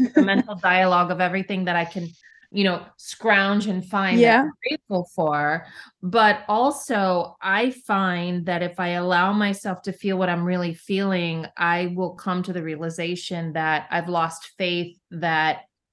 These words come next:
Speaker 1: the universe or God, whatever your belief system is, is going to deliver. Like,
Speaker 2: Yes.
Speaker 1: that promise that was given to me, like, as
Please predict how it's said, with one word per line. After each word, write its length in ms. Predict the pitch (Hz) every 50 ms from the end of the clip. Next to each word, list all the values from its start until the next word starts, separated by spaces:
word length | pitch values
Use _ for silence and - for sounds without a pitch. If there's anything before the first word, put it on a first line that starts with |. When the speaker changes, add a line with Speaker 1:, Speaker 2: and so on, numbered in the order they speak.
| _ -
Speaker 1:
the 80 | 185 185
universe 800 | 175 165 175 180 180 175 156 165 170 165 160 160 165 165 - - -
or 140 | 175 165 147
God, 420 | 143 175 170 165 160 160 165 160
whatever 260 | 170 175 175 170 170
your 120 | 170 165 160
belief 320 | 165 165 165 170 175 170
system 640 | - - 180 165 165 - - 165 160 156 156 156 151 -
is, 440 | - 185 202 202 185 165 160 151 147 - _ _ _ _ _ _ _ -
is 220 | 190 190 180 160
going 320 | 156 151 180 170 165 170 165
to 120 | 165 190
deliver. 640 | 151 - 165 151 160 165 143 151 143 139 147 165 - _ _ _ _ _ _ _ _ _ -
Like, 260 | - 190 185 208 202
Speaker 2:
Yes. 80 | 214 196
Speaker 1:
that 220 | - - - - - - _ _ -
promise 800 | 220 214 208 208 208 208 190 175 175 180 180 - - - - - -
that 120 | 185 180
was 200 | 165 190 180 170
given 320 | 170 190 196 190 196 190 185
to 180 | 190 - 180
me, 380 | 165 165 165 160 160 160 160 151
like, 340 | 156 165 160 160 156 - _ _ _ _ _ _ -
as 460 | 175 185 185 185 185 190 190 175 180